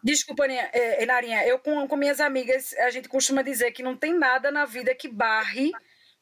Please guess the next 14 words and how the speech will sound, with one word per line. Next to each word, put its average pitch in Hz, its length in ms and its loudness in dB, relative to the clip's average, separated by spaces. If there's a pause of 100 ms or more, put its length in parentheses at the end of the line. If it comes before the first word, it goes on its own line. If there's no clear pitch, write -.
o, 269 380 2
o 269 60 0
tal 247 440 2
do, 262 460 2
do, 202 960 2 (520)
do, 196 1080 2
ai, - 220 -2
Jesus 226 300 -4
Cristo, - 240 -2
escapou - 380 -6
a - 60 -4
palavra 262 460 -2
agora. 277 440 -2 (680)
Do 208 1400 2